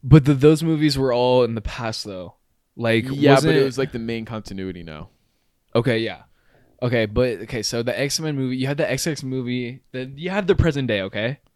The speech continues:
Speaker 1: And then you have Logan, which goes in the future and pretty much says
Speaker 2: Yeah.
Speaker 1: they all died and
Speaker 2: Yeah.
Speaker 1: Logan dies, right?
Speaker 2: Yeah.
Speaker 1: Marvel should just start doing shit like that.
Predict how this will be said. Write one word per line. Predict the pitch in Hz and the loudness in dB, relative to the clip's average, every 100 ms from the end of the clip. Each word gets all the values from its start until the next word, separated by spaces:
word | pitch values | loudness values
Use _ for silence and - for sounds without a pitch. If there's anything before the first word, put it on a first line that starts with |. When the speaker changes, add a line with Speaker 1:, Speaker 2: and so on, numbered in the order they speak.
| _ - | _ -2
Speaker 1:
And | 120 | 2
then | 143 | 4
you | 147 | 4
have | 131 | 4
Logan, | 123 131 131 127 | 4 4 4 -2
which | 123 - | -6 -4
goes | 127 117 | -4 -2
in | |
the | 117 | -8
future | - 123 165 165 143 127 120 | -8 -2 0 2 2 2 0
and | 95 110 | -2 0
pretty | 135 | 0
much | 120 107 | -2 -6
says | - 110 107 101 - _ _ _ _ | -4 -2 -2 -4 -6 _ _ _ _
Speaker 2:
Yeah. | - 117 95 110 | -10 -8 -6 -2
Speaker 1:
they | 120 | 2
all | 117 110 | 2 2
died | 107 104 104 104 101 | 0 0 0 -2 -4
and | 101 101 98 101 101 - | -8 -8 -8 -10 -12 -10
Speaker 2:
Yeah. | 127 87 | -6 -4
Speaker 1:
Logan | 117 117 113 | 0 0 0
dies, | 101 87 95 | -4 -6 -4
right? | 104 117 | -2 -2
Speaker 2:
Yeah. | 120 107 107 127 _ _ - | -4 -14 -14 -16 _ _ 0
Speaker 1:
Marvel | 131 165 214 | 4 4 4
should | 220 | 0
just | 220 220 | -6 -4
start | 208 | -2
doing | 180 196 | 0 -2
shit | - 170 | 0 2
like | 175 | 4
that. | 135 190 | 6 6